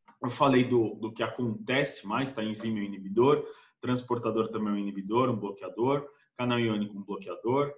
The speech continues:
e receptores vão ser agonistas ou antagonistas, tá? Só que tem uma coisinha. Quando a gente pensa em receptor, o receptor, ele é o alvo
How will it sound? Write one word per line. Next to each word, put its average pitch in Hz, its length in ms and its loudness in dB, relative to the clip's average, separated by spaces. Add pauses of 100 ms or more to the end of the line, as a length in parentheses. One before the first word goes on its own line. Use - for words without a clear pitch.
(160)
e 139 60 -4
receptores 139 640 0
vão 131 100 -2
ser - 160 -4
agonistas 113 560 -2
ou 113 140 -4
antagonistas, 113 760 -6 (480)
tá? 87 220 -14 (1080)
Só 214 180 4
que 208 60 0
tem 214 120 6
uma 208 140 8
coisinha. 170 580 4 (220)
Quando 233 160 8
a 233 40 10
gente 208 200 4
pensa 151 320 4
em 131 60 2
receptor, 127 800 4 (120)
o 135 120 2
receptor, 147 920 4
ele 131 200 8
é 143 80 8
o 147 200 8
alvo 143 600 4